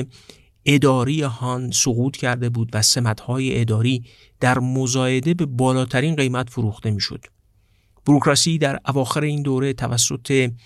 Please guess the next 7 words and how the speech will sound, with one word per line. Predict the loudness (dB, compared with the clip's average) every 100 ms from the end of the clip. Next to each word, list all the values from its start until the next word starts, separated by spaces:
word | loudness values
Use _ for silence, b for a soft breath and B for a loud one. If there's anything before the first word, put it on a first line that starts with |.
| B B B -4
کسانی | 0 2 2 2 4 2
پر | 0 -4
شده | -4 -4 -4
بود | -6 -4
که | -2
مهمترین | 0 0 0 -2 -2 -2 -2 -4
کیفیتشون | -2 -4 -4 -6 0 0 0 0 0 2 2 0